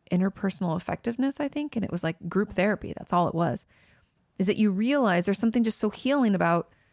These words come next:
hearing from other people who maybe you think you have nothing in common with, but you hear their story and you're like, "Oh my God, me too." And so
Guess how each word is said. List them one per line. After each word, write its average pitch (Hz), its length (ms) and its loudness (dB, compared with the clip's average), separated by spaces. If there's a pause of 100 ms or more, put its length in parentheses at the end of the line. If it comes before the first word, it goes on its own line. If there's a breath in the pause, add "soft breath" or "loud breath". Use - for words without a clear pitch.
(140)
hearing 247 360 2
from 214 220 -2
other 196 300 2
people 170 560 0
who 220 160 2
maybe 269 240 4
you 302 100 6
think 233 180 0
you 226 40 4
have 202 100 2
nothing 202 300 2
in 185 100 0
common 208 400 2
with, 165 240 0
but - 120 -6
you 202 100 0
hear 254 160 2
their 233 120 2
story 220 360 0
and 190 80 2
you're 180 100 0
like, 165 240 -2
"Oh 175 80 2
my 180 160 2
God, 208 300 0
me 175 200 4
too." 240 680 0 (420 soft breath)
And - 140 0
so 180 220 0